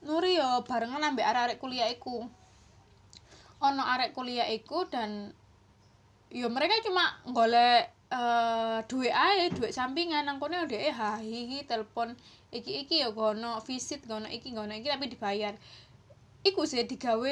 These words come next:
mek batu loncatan ae. Kebanyakan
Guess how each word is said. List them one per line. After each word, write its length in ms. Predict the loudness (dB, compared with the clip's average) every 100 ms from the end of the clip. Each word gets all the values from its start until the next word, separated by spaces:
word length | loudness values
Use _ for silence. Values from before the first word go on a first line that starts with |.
| -2
mek 320 | -4 -4 -6
batu 240 | -6 -6 -2
loncatan 480 | -4 -4 -4 -4 -2
ae. 400 | -2 -2 -6 -8
Kebanyakan 640 | -4 -4 -2 -2 -2